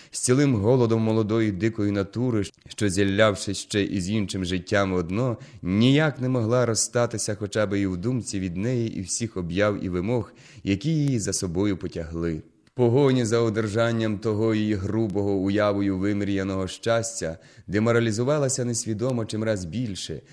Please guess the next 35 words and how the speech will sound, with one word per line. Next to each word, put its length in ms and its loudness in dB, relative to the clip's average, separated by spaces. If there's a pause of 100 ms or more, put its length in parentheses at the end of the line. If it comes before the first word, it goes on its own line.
(200)
не 160 0
жахаючися 640 -2
ніяких, 580 -4
хоч 300 -6
би 100 -6
найпідліших 800 -6
учинків 540 -6
для 160 -2
заспокоєння 680 -4
своїх 380 -4
бажань. 480 -6 (560)
Так, 300 6
як 140 -2
вона 280 0
собі 240 -2
уявляла, 640 0
як 240 0
думала 460 0
та 140 -2
як 180 0
хотіла, 500 -2
мусило 520 -2
статися. 760 -6 (300)
Інакше 580 0
й 20 0
не 140 -2
могло 440 -2
воно 220 -6
бути. 440 -6 (420)
Він 260 0
хотів 400 -6
її, 460 -4
вона 240 -4
хотіла 400 -6
його. 500 -4